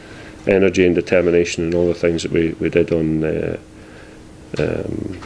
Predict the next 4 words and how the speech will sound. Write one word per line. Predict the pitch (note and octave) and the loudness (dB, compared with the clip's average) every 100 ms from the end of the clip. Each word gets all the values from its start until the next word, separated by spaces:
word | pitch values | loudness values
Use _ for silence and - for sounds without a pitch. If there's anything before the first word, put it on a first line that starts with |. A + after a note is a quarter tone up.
| - - - - - - - - - - - - | -18 -20 -20 -20 -20 -20 -20 -18 -18 -18 -10 0
at | E2 | 2
the | |
weekend. | D#2+ D#2+ D#2+ D#2+ - | 4 4 0 -2 -2
And, | F2 D#2+ D#2 | 0 2 0